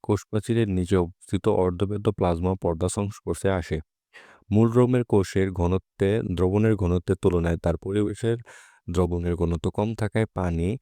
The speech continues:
কোষের মধ্যে অন্ত অবস্রবণ প্রক্রিয়ায় প্রবেশ করে। ইনভাইভেশন কি? অধিকাংশ কলের ধর্মী পদার্থ পানিগ্রাহী। উদ্ভিদ দেহে বিভিন্ন ধরনের কলের ধর্মী পদার্থ বিদ্যমান, যেমন স্টার্চ, সেলুলোজ, জিলেটিন। এইসব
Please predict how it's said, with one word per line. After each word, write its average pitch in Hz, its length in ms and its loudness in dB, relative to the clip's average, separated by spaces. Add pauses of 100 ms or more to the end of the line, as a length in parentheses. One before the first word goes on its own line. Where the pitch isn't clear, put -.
(320)
কোষের 123 400 2
মধ্যে 92 460 0
অন্ত 101 300 -2
অবস্রবণ 92 480 0
প্রক্রিয়ায় 113 500 -4
প্রবেশ 123 300 -2
করে। 80 200 -2 (560)
ইনভাইভেশন 110 640 2
কি? 76 160 -4 (500)
অধিকাংশ 127 400 2 (120)
কলের 104 300 2
ধর্মী 95 280 2
পদার্থ 87 340 0 (120)
পানিগ্রাহী। 87 580 0
উদ্ভিদ 98 380 0
দেহে 117 240 2
বিভিন্ন 98 320 2 (100)
ধরনের 85 320 0
কলের 95 340 2
ধর্মী 107 320 2
পদার্থ 85 340 -2
বিদ্যমান, 82 420 0
যেমন 87 240 -2
স্টার্চ, 90 440 -4 (120)
সেলুলোজ, 92 540 2 (220)
জিলেটিন। 95 420 0 (640)
এইসব 123 280 -2